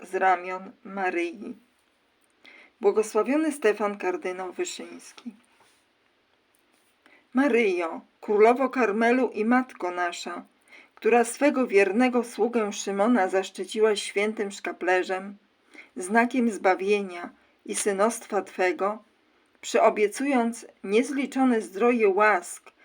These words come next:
i błogosławieństw Bożych tym wszystkim,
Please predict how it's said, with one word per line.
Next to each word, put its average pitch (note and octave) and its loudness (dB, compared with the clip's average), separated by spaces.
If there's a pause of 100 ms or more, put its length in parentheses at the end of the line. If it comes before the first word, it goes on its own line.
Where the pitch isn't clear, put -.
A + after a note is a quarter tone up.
(220)
i G3+ -6
błogosławieństw G#3+ 2
Bożych A#3 0
tym G3+ 2
wszystkim, G3+ -8